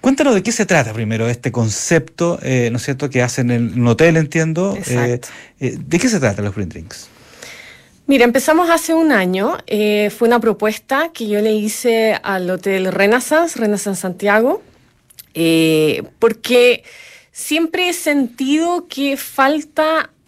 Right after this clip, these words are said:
Speaker 2: mucho por comunicar y transmitir todo lo que está ocurriendo en sustentabilidad.
Speaker 1: Ujú.
Speaker 2: Y bueno, tú también sabes la cantidad de temas que son necesarios abordar.
Speaker 1: Ujú.
Speaker 2: Y yo ya había conocido un poco de qué se trataba los Green Drinks,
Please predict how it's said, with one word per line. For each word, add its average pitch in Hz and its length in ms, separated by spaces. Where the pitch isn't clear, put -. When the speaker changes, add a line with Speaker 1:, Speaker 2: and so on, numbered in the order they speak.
Speaker 2:
mucho 262 1040
por 240 320
comunicar 226 800
y 294 80
transmitir 254 680
todo 294 400
lo 294 120
que 285 100
está - 160
ocurriendo 226 340
en 196 40
sustentabilidad. - 680
Speaker 1:
Ujú. - 140
Speaker 2:
Y 190 120
bueno, 190 280
tú 208 220
también 202 320
sabes 202 400
la 190 100
cantidad 185 480
de 190 140
temas 226 540
que 220 100
son 208 240
necesarios 190 480
abordar. 165 340
Speaker 1:
Ujú. - 600
Speaker 2:
Y 240 140
yo 277 120
ya 381 140
había 381 280
conocido 311 400
un 277 80
poco 277 160
de 277 60
qué 240 80
se 226 120
trataba 190 320
los 208 160
Green 160 260
Drinks, 214 420